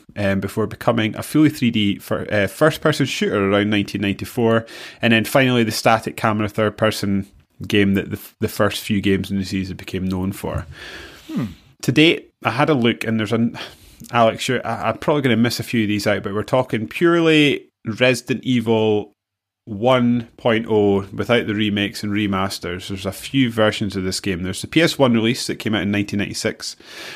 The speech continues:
Speaker 1: Um, there was a P S one Director's Cut, which came out in nineteen ninety-seven. The P C version, which I think is the one I played, uh, came out in nineteen ninety-seven. There's a Sega Saturn version, which also came out in nineteen ninety-seven.
Speaker 2: Really
Speaker 1: And then
Speaker 2: want
Speaker 1: there's the Nintendo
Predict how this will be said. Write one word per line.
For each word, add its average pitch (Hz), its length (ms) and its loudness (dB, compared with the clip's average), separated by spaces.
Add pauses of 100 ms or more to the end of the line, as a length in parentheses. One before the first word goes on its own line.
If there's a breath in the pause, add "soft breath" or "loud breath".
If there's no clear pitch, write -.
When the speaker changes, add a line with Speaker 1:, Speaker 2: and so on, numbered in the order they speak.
(320 loud breath)
Speaker 1:
Um, 101 360 -2
there 104 120 0
was 101 180 -2
a 101 60 -2
P - 180 0
S 143 160 0
one 127 200 4
Director's 107 520 2
Cut, - 220 2
which - 160 -8
came 104 160 -4
out 101 100 0
in 98 80 -4
nineteen 101 340 -2
ninety-seven. 120 800 0 (120)
The 101 100 -2
P 143 220 -2
C 139 180 0
version, 120 520 2 (280)
which 90 180 -4
I 104 40 -4
think 151 280 0
is 120 120 0
the 110 80 0
one 104 100 2
I 101 120 2
played, 101 380 -4 (440 loud breath)
uh, 92 180 0
came 104 160 -2
out 82 60 -2
in 98 100 0
nineteen 101 300 0
ninety-seven. 110 640 2 (460 loud breath)
There's - 140 -10
a 117 40 0
Sega 131 460 4
Saturn 143 540 2
version, 139 400 2
which 127 160 -4
also 131 220 2
came 120 180 0
out 87 60 0
in 104 80 0
nineteen 104 320 0
ninety-seven. 98 460 0
Speaker 2:
Really 98 100 -4
Speaker 1:
And 101 100 0
then 101 140 0
Speaker 2:
want 101 140 -2
Speaker 1:
there's - 100 -8
the 104 80 -4
Nintendo 117 520 0